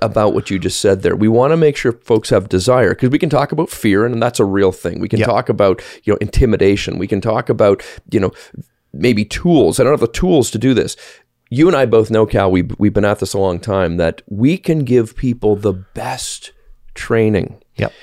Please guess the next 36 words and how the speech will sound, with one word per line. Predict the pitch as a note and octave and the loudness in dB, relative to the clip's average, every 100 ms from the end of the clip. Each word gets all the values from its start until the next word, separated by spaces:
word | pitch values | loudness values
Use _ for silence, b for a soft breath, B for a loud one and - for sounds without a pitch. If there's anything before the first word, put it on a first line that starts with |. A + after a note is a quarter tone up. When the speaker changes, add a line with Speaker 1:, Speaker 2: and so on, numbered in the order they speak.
| B - | B 0
Speaker 1:
We | B2 | 0
can | C#3+ B2+ | 2 2
give | C3+ C3+ | 2 2
them | C3+ | 0
a | A#2+ | 0
driver's | G#2+ A#2+ C#3 C3 A#2 | 2 2 2 2 0
manual, | A#2 B2+ C3+ C#3 A#2 E2 - | 0 0 0 0 0 -2 -6
right, | G#2+ A2+ - | -4 -2 -2
with | A2 | -2
all | A#2+ C3 | 0 2
the | B2+ A2+ - B B G#2 | 2 0 -2 B B -2
distances | A2+ C3+ - G#2 - F#2 | 0 2 0 -4 -2 -2
and | G#2+ | 0
all | A#2+ C3 | 0 2
the | B2 | 2
road | A#2+ B2 - | 2 0 -2
signs. | B2 D#2+ F#2+ | -4 -4 -2
We | C3+ C#3 | -2 0
can | F#3+ F3 | 0 0
even | E3+ D#3 - | 0 -4 -4
offer | C3+ D#3+ F#3+ - A2 | -6 -4 -4 -4 -2
to | G#2+ | -4
take | - D#3+ F3 - | -2 0 0 -2
them | C#3+ A#2 - B B - | -8 -8 -10 B B -6
out | C#3+ D3+ A#2+ | 0 0 0
and | G#2 | -4
teach | - D#3 - - | -6 -8 -6 -6
them | B2 | -4
to | A#2 | -4
drive. | G2 G#2 B2 A2+ F#2 | -4 -2 0 0 -2
But | A#2 | -2
Speaker 2:
Yep. | G2+ | -2
Speaker 1:
if | A#2+ B2 | -4 -4
they | A#2+ A2+ | -4 -4
just | G#2 - - D3 - - | -4 -12 -10 -10 -10 -6
don't | C#3 C3+ | -6 -6